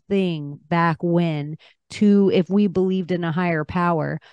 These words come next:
So the blood of the thing, um, would be real. And we can see this blood sacrifice,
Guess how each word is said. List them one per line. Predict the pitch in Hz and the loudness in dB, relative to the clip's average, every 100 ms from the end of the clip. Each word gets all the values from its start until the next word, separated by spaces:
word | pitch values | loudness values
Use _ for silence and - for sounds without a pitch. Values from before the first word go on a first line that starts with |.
| _ | _
So | - 185 | -2 0
the | 160 | 0
blood | 139 156 208 233 | 0 2 4 4
of | 202 156 | 2 -2
the | 151 | -2
thing, | - 156 147 151 156 _ _ - | -2 -2 -2 -6 -10 _ _ -6
um, | 165 160 147 143 143 135 _ _ - | -2 0 0 -2 -6 -10 _ _ 0
would | 185 196 | 2 4
be | 170 175 | 4 2
real. | 175 208 | 4 4
And | 190 | 4
we | 175 | 2
can | 185 | 0
see | - 254 | 0 2
this | 254 | 0
blood | - 185 165 | 0 0 0
sacrifice, | 190 180 190 185 175 165 165 | -2 -2 0 -2 -2 0 -2